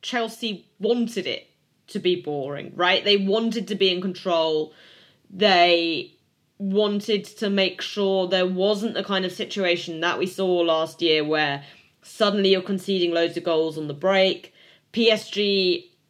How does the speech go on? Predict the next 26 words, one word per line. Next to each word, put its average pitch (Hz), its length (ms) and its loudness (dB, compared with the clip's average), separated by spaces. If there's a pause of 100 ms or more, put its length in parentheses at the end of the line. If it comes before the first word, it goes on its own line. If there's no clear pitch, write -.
we 202 240 0
know 202 420 6
they've 175 280 2
got 185 420 -6
that 170 240 -4 (400)
threat, 180 500 -2
and 185 100 0
I 175 100 2
actually 185 420 -2
thought 175 440 -4
when 180 300 -2
they 170 160 2
looked 170 380 -2
at 165 100 -4
their 151 260 -4 (100)
best 202 380 -4
last 156 360 -4
night, 143 360 -4
it - 220 -2
was 170 580 0 (1040)
Fazer 180 520 4
basically 156 640 -2
really 151 520 -2
running 156 580 -4
at 147 280 -4 (520)
Mielda. 151 880 0